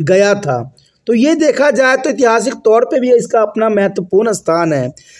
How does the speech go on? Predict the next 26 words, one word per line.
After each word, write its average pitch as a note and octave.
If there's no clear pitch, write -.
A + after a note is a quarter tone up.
तक्षशिला D#4+
का F4
वर्णन D4
बौद्धों C4
के C#4
जातक A3+
कथाओं A#3
में C4+
भी C#4+
कई C4
बार A#3
आता F3
है। C3+
देखा F3+
जाए G3+
तो G#3
श्रीलंका F#3+
में G3+
पाँचवीं F3+
शताब्दी F#3
में F#3+
लिखी F3
गई E3+
थी, D#3
उसमें G3
भी A3